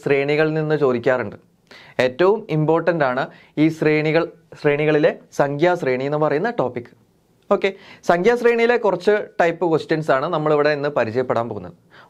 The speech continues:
വളരെ easy ആയിട്ടുള്ള questions ആയിരിക്കാം, പക്ഷേ സംഖ്യാശ്രേണി പഠിക്കുന്ന സമയത്ത് നമ്മൾ കുറച്ച് കാര്യങ്ങൾ ശ്രദ്ധിക്കണം. ഒന്നാമത്തെ കാര്യം എന്താണെന്ന് വെച്ചിട്ടുണ്ടെങ്കിൽ ഒറ്റ സംഖ്യകൾ ഏതാണ്, ഇരട്ട സംഖ്യകൾ ഏതാണ് എന്നുള്ളത് നമ്മൾ അറിഞ്ഞിരിക്കണം.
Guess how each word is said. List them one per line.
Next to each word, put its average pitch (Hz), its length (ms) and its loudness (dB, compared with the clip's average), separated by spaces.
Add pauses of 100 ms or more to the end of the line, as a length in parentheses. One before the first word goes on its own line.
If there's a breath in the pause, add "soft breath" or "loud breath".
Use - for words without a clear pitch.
വളരെ 147 260 2
easy 180 380 -4
ആയിട്ടുള്ള 180 340 2
questions 156 400 -2
ആയിരിക്കാം, 131 400 0 (440 loud breath)
പക്ഷേ 202 240 2 (200 loud breath)
സംഖ്യാശ്രേണി 208 600 2
പഠിക്കുന്ന 190 440 0
സമയത്ത് 147 480 0 (260 loud breath)
നമ്മൾ 185 180 2
കുറച്ച് 185 300 0
കാര്യങ്ങൾ 160 400 0
ശ്രദ്ധിക്കണം. 120 480 -4 (760)
ഒന്നാമത്തെ 185 340 2
കാര്യം 170 240 2
എന്താണെന്ന് 160 300 2
വെച്ചിട്ടുണ്ടെങ്കിൽ 147 540 -2
ഒറ്റ 143 260 0
സംഖ്യകൾ 175 460 2
ഏതാണ്, 147 440 0
ഇരട്ട 139 280 0
സംഖ്യകൾ 151 440 0
ഏതാണ് 131 300 0
എന്നുള്ളത് 127 320 0
നമ്മൾ 117 240 -2
അറിഞ്ഞിരിക്കണം. 107 520 -4